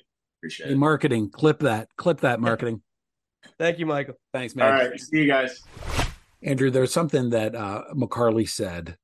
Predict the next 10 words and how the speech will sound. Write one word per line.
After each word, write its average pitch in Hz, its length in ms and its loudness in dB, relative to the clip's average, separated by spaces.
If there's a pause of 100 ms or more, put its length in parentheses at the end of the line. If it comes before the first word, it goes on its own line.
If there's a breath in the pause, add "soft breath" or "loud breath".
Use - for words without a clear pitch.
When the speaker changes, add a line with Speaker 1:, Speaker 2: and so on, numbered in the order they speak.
(120)
Speaker 2:
uh, 104 180 -6 (140)
that 104 300 -6 (280)
I've, 113 260 -4
I 117 120 -6
found 107 340 -2
particularly 123 500 0
interesting. 95 460 -6
And, 95 140 -4
and 107 180 -6
that's, 113 260 -4